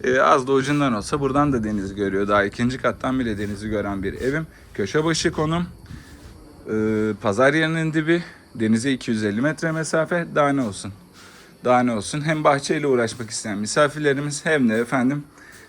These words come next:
deniz seven misafirlerimiz, aynı zamanda kalabalık ve geniş aileler burayı rahatlıkla tercih edip rahatlıkla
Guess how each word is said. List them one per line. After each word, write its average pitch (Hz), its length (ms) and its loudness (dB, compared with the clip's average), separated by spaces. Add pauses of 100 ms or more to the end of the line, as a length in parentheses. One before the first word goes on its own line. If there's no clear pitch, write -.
(120)
deniz 139 260 2
seven 107 300 2
misafirlerimiz, 127 920 0
aynı 151 240 4
zamanda 107 420 0
kalabalık 139 580 0
ve 123 120 0
geniş 123 320 -2
aileler 139 520 2 (520)
burayı 131 420 4 (340)
rahatlıkla 139 600 2
tercih 135 400 2
edip 139 300 -2
rahatlıkla 131 680 2